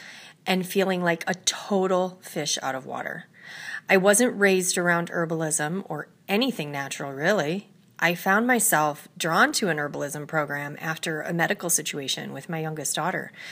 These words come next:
where we couldn't find any resolution with contemporary medicine. I remember sitting in that first herbalism class and wondering, "What in the heck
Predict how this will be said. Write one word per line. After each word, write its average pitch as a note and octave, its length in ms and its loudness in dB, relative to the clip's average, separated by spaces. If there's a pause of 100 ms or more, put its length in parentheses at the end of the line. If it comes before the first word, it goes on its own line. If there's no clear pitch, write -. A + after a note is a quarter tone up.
(260)
where F3 200 4
we F3 100 0
couldn't F3+ 240 0
find F3+ 300 4
any E3+ 180 0
resolution D#3 720 0
with C#3+ 160 -10
contemporary D3+ 640 -4
medicine. D3 580 -4 (840)
I G3 120 10
remember A3 420 6
sitting A3 520 4
in F3+ 260 -2
that E3+ 240 0
first G3+ 420 -2
herbalism G3 480 -2
class B3 380 0
and G3 100 -4
wondering, F3 460 -4 (120)
"What F3+ 520 -4
in D#3+ 160 -6
the C#3 60 -10
heck - 540 -10